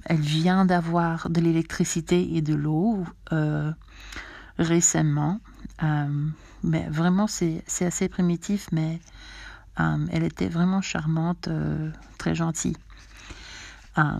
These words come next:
donc après la visite au village berbère, en, en fait, il y avait aussi des, des enfants dans ce village qui nous suivaient partout parce que les Australiens leur donnaient des bonbons. Et donc <laughs> les enfants, euh,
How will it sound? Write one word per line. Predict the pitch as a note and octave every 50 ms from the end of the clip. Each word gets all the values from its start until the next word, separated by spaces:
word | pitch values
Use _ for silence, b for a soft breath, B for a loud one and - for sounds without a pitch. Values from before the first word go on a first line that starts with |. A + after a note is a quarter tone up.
| D#3
donc | - - E3+ F#3 F3 E3 - - - -
après | E3 E3 - - G3 F#3+ F#3+ F#3+ F#3+ F#3 - -
la | F3 E3+
visite | D#3+ E3 F3 E3+ F3+ F#3+ F#3+ - -
au | F#3 F3
village | D#3+ D#3+ E3 E3 D#3+ E3+ E3+ E3
berbère, | D#3+ E3+ E3 - E3 E3+ F3 - - -
en, | E3+ E3 - -
en | F3 D#3+
fait, | - F#3 F3 -
il | E3+
y | E3
avait | E3+ F3 F#3 G3+
aussi | F#3+ F3 E3+ - - G#3 F#3+
des, | E3+ F3 E3+ E3+
des | E3+ D#3+ D#3 D#3+ D#3+ F3+
enfants | F3+ F3 - - - - - G#3+ G#3 G#3
dans | G3 F3 E3+
ce | - - -
village | D#3 E3 E3+ E3 F3+ G3 F#3+ -
qui | - - F3
nous | E3+ E3+ E3
suivaient | - - - F3+ F3 D#3+ F3+ G3 G3
partout | - F3 E3 - - - F#3+ G3 F#3+ - B B B B B B B B B B
parce | - - D3+ - -
que | - F3+
les | D#3+ E3 D#3+ E3+
Australiens | G3 G#3 - - - - F#3+ F3 E3 D3+ D#3 D3 D#3+ F#3 G#3 A#3+ - B B B B B B B B B
leur | F3 F3 F3+ F#3
donnaient | F3+ F3+ F#3 F#3 F#3 G3+
des | F#3+ E3+ E3 D#3+
bonbons. | D#3 F3 G3+ A#3 A3 F3+ E3 D#3 D3+ - -
Et | F3 F3
donc | F3 F#3 F#3 F3+ F3 - - - A3+ G3+
<laughs> | - -
les | A3 G3+ F3+ -
enfants, | F#3+ F3+ F3+ - - A3 G3+ - - B B B B B B B B B - -
euh, | E3 D#3 D3+ D3 D3 D3 D3+